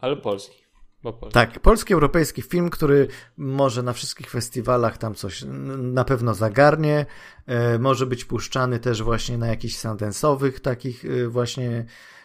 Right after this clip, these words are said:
Speaker 2: e, wiesz, e, mm, przekrojach, e, europejskich, europejskiego kina, e, gdzie właśnie, o, a to jest ten polski film, nie? <laughs> Ale to jest jakby wszystko, wszystko jakby, e, ja to mówię z taką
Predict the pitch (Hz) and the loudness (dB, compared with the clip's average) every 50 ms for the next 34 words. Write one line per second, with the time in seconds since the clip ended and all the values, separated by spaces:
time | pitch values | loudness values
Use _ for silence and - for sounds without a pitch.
0 | _ - 123 117 117 120 117 117 - - 143 113 123 123 - 143 143 127 117 117 | _ -4 0 2 2 2 0 -2 -8 -10 -4 -2 0 0 0 0 0 0 0 0
1 | 113 113 - - - - 135 123 117 113 113 113 113 113 113 113 110 - - 143 | -2 -4 -8 -12 -12 -12 -10 -10 -8 -8 -8 -8 -8 -8 -8 -8 -8 -2 -2 0
2 | 135 - 131 135 131 123 120 120 113 - - - - 120 117 117 113 117 120 123 | 2 4 6 8 8 8 8 6 4 2 -2 -6 -4 -2 0 0 2 2 2 2
3 | 127 123 120 123 117 120 131 127 120 113 - - - 117 - - _ _ - 127 | 2 2 2 2 2 2 2 2 2 0 -2 -6 -12 -12 -12 -14 _ _ -4 -2
4 | 113 113 117 113 123 120 117 - - 135 123 113 117 - - 120 123 123 123 120 | 0 0 -2 -2 -4 -6 -6 -4 -2 0 0 0 0 -4 -6 -6 -4 -2 -4 -4
5 | 117 - - - - - - _ _ _ _ - 120 110 107 98 - - 117 120 | -6 -8 -14 -20 -20 -20 -20 _ _ _ _ -8 -6 -4 -4 -4 -4 -2 0 0
6 | 120 - - 180 165 160 175 - 208 175 - - 151 135 - 127 117 110 - - | 0 0 0 0 0 0 0 2 0 0 0 0 4 8 10 10 10 8 4 -2
7 | - - - 104 107 107 107 110 120 123 131 117 - - 147 - - 135 - - | -8 -10 -8 -8 -8 -6 -6 -2 0 2 2 2 2 0 -2 -2 -4 -6 -8 -10
8 | - - - 180 175 165 160 151 143 139 - - _ _ _ _ _ _ _ _ | -12 -10 -8 -8 -8 -8 -8 -10 -12 -14 -18 -20 _ _ _ _ _ _ _ _
9 | _ _ _ _ 185 196 240 254 - 311 294 - 285 269 240 277 294 277 - - | _ _ _ _ 8 10 10 10 8 4 4 6 6 6 6 6 4 2 2 2
10 | 294 277 - - 277 247 190 190 - - 262 - - 269 247 226 220 220 226 226 | 2 2 6 8 8 8 8 6 2 -2 -4 -2 0 2 2 2 2 4 4 4
11 | 226 233 214 208 214 208 208 208 208 202 202 208 208 208 202 202 202 - 196 196 | 4 4 0 -2 -4 -6 -10 -12 -14 -16 -16 -8 -2 -2 0 0 0 -2 -2 -2
12 | 190 190 226 208 202 190 - - 208 202 - 220 208 208 202 208 214 | -2 -2 0 2 2 2 0 -2 -2 -2 -2 -4 -4 -4 -4 -4 -6